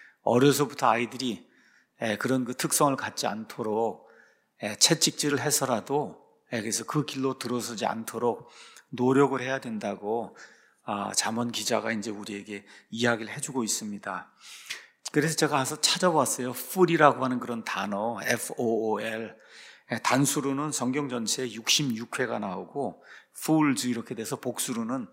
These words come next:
마흔두 번이 나옵니다. 그래서 총, 아, 백팔 번이 나오고 그다음에 어리석음, 영어로 우리가 이제 foolishness 이제 이렇게 되는데,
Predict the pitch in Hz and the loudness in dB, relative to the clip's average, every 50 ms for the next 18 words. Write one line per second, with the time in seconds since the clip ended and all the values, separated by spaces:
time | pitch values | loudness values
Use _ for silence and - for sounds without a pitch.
0 | - - - - _ - 123 107 95 95 110 127 131 127 120 - 120 107 107 117 | -14 -12 -12 -12 _ -6 0 2 4 6 6 6 4 2 0 -2 -4 -4 -4 -4
1 | 117 117 113 110 101 95 95 92 98 95 90 - 95 92 - _ _ - - - | -4 -4 -4 -4 -4 -6 -6 -8 -10 -12 -12 -14 -14 -16 -16 _ _ -20 -20 -20
2 | - - - - _ _ - - 110 110 - 131 - - - - 165 147 147 151 | -20 -20 -20 -20 _ _ -6 -4 0 0 0 0 0 0 2 2 4 4 2 2
3 | 131 95 - - - - _ _ _ _ _ - 110 107 107 - - - 123 120 | -2 -4 -6 -10 -20 -20 _ _ _ _ _ -10 -8 -6 -8 -6 -4 -4 -4 -4
4 | - - - 165 156 139 147 143 139 131 120 107 101 95 95 90 - 113 120 113 | -4 -6 -4 -4 -2 0 0 0 0 0 0 0 0 -2 -2 -6 -8 -10 -10 -10
5 | 95 - - - - 110 107 107 110 113 107 101 - - - _ _ _ - - | -10 -10 -10 -6 -4 -2 -2 -2 -4 -8 -8 -8 -12 -20 -20 _ _ _ 2 4
6 | 117 131 135 135 131 - 143 131 123 - 113 95 - - _ _ _ - 117 117 | 4 4 4 4 2 2 0 0 0 -2 -8 -8 -10 -12 _ _ _ -4 -2 -2
7 | 120 120 120 123 113 107 110 107 113 110 107 110 113 - - - - 175 170 165 | -2 -2 -4 -4 -6 -4 -4 -2 -4 -4 -4 -6 -8 -8 -4 0 0 2 4 4
8 | 156 139 - 143 127 117 107 - - - 117 110 104 110 107 104 104 - - 113 | 2 2 2 2 2 2 2 2 0 0 -2 -4 -4 -4 -4 -6 -6 -8 -10 -12
9 | - - 110 107 110 101 101 101 110 120 120 95 | -8 -6 -6 -4 -4 -6 -6 -8 -8 -8 -10 -10